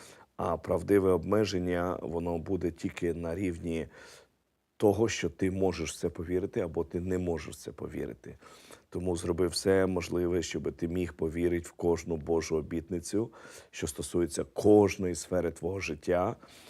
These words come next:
щоб ти був сповнений цієї мудрості Божої і Божої радості. "Мені це належить, я можу, тому що Бог сказав, що я можу. Я маю, тому що Бог сказав, що я маю".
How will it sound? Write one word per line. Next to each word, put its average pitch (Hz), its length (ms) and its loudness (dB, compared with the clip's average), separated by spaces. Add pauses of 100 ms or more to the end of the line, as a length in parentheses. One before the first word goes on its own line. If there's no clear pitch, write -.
(100)
щоб 85 340 0
ти 101 160 2
був 85 200 -2
сповнений 85 640 0
цієї 80 300 -6
мудрості 104 720 0
Божої 95 880 2
і 78 280 2
Божої 82 680 0 (360)
радості. 110 680 2
"Мені 95 300 0
це 87 160 -4
належить, 95 600 -2
я 82 180 -2
можу, 117 480 0 (380)
тому 85 220 -4
що 85 200 -2
Бог 92 240 4
сказав, 92 420 0
що - 160 -6
я 90 100 -4
можу. 87 400 -2 (300)
Я 82 520 0
маю, 92 500 0
тому 82 260 -6
що - 180 -6
Бог 95 240 -2
сказав, 90 340 -2
що - 160 -6
я 85 120 0
маю". 80 420 -4